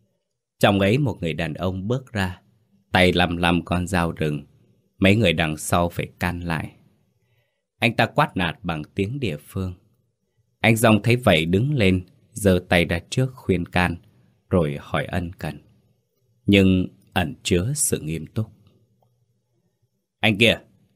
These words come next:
anh hãy bỏ vũ khí xuống. Như vậy là hành vi sai trái." "Có chuyện gì?" Anh chàng nghe tiếng anh Dòng kể,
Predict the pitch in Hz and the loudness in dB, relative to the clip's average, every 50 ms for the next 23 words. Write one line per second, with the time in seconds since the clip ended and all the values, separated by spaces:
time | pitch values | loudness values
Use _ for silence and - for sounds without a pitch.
0 | _ _ - 98 98 107 110 107 107 90 85 80 110 120 123 - 120 113 - 120 | _ _ -6 -4 -2 0 0 2 2 0 0 0 -2 -2 2 2 2 4 4 2
1 | 107 113 151 - - - _ _ _ - 104 101 98 87 90 110 101 64 76 85 | 2 2 0 -6 -14 -20 _ _ _ 0 2 2 2 2 2 0 0 0 0 -2
2 | 85 85 98 92 82 82 90 101 101 - - - 107 104 101 - - 98 113 147 | -4 -4 -2 -4 -4 0 0 0 0 2 0 2 0 0 0 0 -2 -2 -2 -4
3 | 165 _ _ _ _ _ _ _ _ _ _ _ _ _ _ _ _ - 113 110 | -8 _ _ _ _ _ _ _ _ _ _ _ _ _ _ _ _ -2 -2 2
4 | - 127 95 82 - - 78 - _ _ _ _ _ _ _ _ _ _ _ _ | 4 2 2 2 0 -8 -10 -10 _ _ _ _ _ _ _ _ _ _ _ _
5 | _ _ _ _ _ _ _ _ - - 117 113 - - 101 87 87 90 104 104 | _ _ _ _ _ _ _ _ -4 -2 -2 0 2 0 0 2 2 0 0 0
6 | - 113 120 147 135 117 101 - 110 98 101 92 - - 95 78 73 85 107 | 0 0 0 0 -2 -4 -2 -2 -4 -4 -4 -6 -8 -8 -8 -8 -6 -8 -10